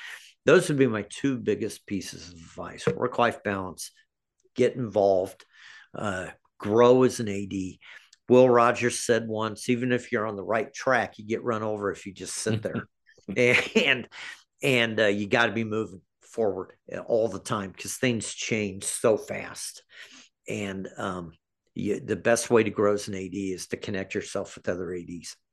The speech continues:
Speaker 2: Very
Speaker 1: So
Speaker 2: well said. Thank you for that advice. We'll finish with this, Lane. What question should I have asked you that I failed to ask you?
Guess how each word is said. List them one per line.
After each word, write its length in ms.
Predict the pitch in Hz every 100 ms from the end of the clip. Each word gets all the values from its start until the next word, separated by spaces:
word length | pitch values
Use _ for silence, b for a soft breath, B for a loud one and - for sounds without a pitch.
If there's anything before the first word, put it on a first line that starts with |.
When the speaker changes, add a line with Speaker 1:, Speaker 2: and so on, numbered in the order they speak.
| _ _ _ _ _
Speaker 2:
Very 380 | 98 95 110 101
Speaker 1:
So 20 |
Speaker 2:
well 160 | 95 90
said. 360 | - 98 85 -
Thank 220 | 95 92
you 60 | -
for 120 | 98
that 240 | 92 95 87
advice. 560 | 85 98 95 90 - _ b b b b _
We'll 80 | 117
finish 320 | - 127 117
with 160 | 117 110
this, 380 | 127 113 - -
Lane. 420 | - 113 110 95 - _ b b b b b _ _ -
What 340 | 110 131 135
question 580 | - 135 131 - 120 113
should 320 | - - 127
I 180 | 123 113
have 200 | 110 98
asked 300 | 113 113 -
you 140 | 104
that 120 | 98 101
I 160 | 98
failed 460 | 95 - 110 95 90
to 100 | 90
ask 340 | 98 - -
you? 140 | -